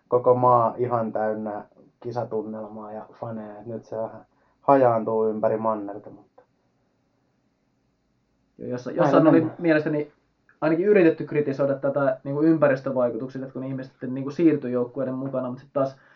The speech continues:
Speaker 2: stadionin rakentamisen ja tän muun
Speaker 1: Mm.
Speaker 2: infrastruktuurin puolesta, niin toi, että se jaetaan valmiiksi olemassa oleviin paikkoihin, niin on paljon yksinkertaisempaa. Ja en tiedä, miten E M-kisoissa normaalisti joukkueet tehdään, mut kyllä M M-kisoissa aika tavallista, että joukkueet itse ainakin lentää omaan,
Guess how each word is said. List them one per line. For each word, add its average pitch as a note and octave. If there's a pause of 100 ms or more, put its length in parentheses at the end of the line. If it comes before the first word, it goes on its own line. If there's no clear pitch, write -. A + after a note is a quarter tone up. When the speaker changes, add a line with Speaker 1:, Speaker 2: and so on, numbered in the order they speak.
(160)
Speaker 2:
stadionin D3+
rakentamisen A#2
ja A2+ (360)
tän B2+
muun C#3
Speaker 1:
Mm. B2
Speaker 2:
infrastruktuurin C3
puolesta, A#2+
niin A#2 (440)
toi, A#2+
että A#2
se C#3
jaetaan C3+
valmiiksi C3
olemassa A#2
oleviin A2
paikkoihin, A2+
niin G2+
on -
paljon A#2+
yksinkertaisempaa. A2
Ja G#2 (480)
en C#3+
tiedä, D3
miten D3
E D3+
M-kisoissa C#3+
normaalisti C3
joukkueet A#2+
tehdään, B2
mut B2
kyllä C3+
M C3
M-kisoissa B2
aika B2
tavallista, A#2+
että A#2
joukkueet C3+
itse B2
ainakin A#2+
lentää A#2
omaan, A#2+